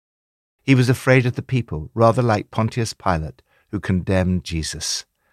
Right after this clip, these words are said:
Four times God had spoken to Zedekiah to try and save him from the consequences of his actions. Each time he had weakly refused to obey.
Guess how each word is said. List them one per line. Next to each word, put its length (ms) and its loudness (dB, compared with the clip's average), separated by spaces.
Four 380 8
times 520 0
God 220 0
had 100 -2
spoken 460 0
to 120 -8
Zedekiah 500 0
to 140 -4
try 420 4
and 160 2
save 320 4
him 100 0
from 140 -4
the 40 -2
consequences 680 0
of 60 -2
his 180 -2
actions. 600 -2
Each 300 0
time 340 0
he 140 -6
had 180 0
weakly 540 -2
refused 560 -4
to 80 -4
obey. 420 -6